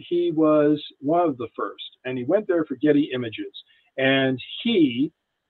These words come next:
discovered, uh, in terms of talking to the locals, that the ethnic cleansing campaign was already starting just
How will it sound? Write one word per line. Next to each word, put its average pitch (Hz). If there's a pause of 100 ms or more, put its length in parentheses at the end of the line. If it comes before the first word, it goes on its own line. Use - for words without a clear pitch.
discovered, 151 (280)
uh, 135 (140)
in 127
terms 165
of 131
talking 240
to 165
the 147
locals, 123 (320)
that 135
the 135
ethnic 202
cleansing 175
campaign 139 (240)
was 131
already 190 (140)
starting 147
just 170